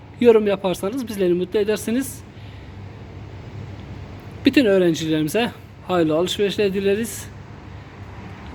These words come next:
Bizi izleyen herkese de şimdiden teşekkürlerimizi sunarız. Ürünler geldikçe sizlerle paylaşmaya devam edeceğim.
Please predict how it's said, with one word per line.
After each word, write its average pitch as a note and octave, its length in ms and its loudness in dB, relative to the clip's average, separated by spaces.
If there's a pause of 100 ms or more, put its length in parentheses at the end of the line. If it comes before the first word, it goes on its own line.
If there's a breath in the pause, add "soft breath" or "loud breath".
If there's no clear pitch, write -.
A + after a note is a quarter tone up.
(1500)
Bizi G#3+ 220 4
izleyen E3+ 320 4
herkese E3 500 -2
de G3+ 160 2 (160)
şimdiden F3 540 2 (140)
teşekkürlerimizi D#3+ 600 0
sunarız. F#3+ 640 0 (840 loud breath)
Ürünler G3+ 320 6
geldikçe G3+ 680 2 (140)
sizlerle F#3+ 600 0 (340)
paylaşmaya E3+ 600 2
devam G3 280 4
edeceğim. A3 400 2